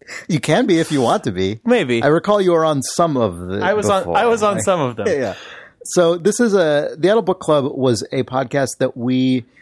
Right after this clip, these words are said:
Speaker 1: ran for about a year from
Speaker 2: Tw-,
Speaker 1: twenty, twenty twelve to
Speaker 2: twenty thirteen.
Speaker 1: twenty thirteen. Yeah.
Speaker 2: Yeah.
Speaker 1: Um, which, uh, was a very, uh, it's, it's exactly what it sounded like. Basically, it was a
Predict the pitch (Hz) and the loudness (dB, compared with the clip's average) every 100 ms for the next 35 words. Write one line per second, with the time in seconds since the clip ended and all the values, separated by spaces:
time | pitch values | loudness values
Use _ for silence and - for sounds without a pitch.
0 | - _ 110 127 135 135 160 202 233 107 | -20 _ -2 0 2 0 0 0 0 -2
1 | 110 123 120 123 - 127 110 135 139 139 | 0 2 2 0 -2 -2 -2 0 0 -2
2 | _ - 151 160 127 139 127 143 127 113 | _ -4 0 2 2 2 2 0 2 2
3 | 117 107 113 107 101 98 - 90 - - | 2 0 0 0 0 0 0 -2 -12 -20
4 | _ _ 123 120 120 123 - 123 117 131 | _ _ 0 2 0 -2 -8 -2 2 2
5 | - - - _ _ _ _ _ _ 139 | 0 -10 -14 _ _ _ _ _ _ -16
6 | - 139 131 131 - - _ _ _ _ | -2 0 2 -2 -6 -10 _ _ _ _
7 | _ 196 185 175 180 233 196 170 - - | _ -6 -4 0 2 2 0 -2 -2 -2
8 | - 180 170 190 165 185 185 233 202 151 | 0 0 2 0 0 -4 0 2 2 2
9 | 120 143 135 98 92 127 127 - 104 95 | 0 0 0 0 -2 -2 -4 -2 -4 -2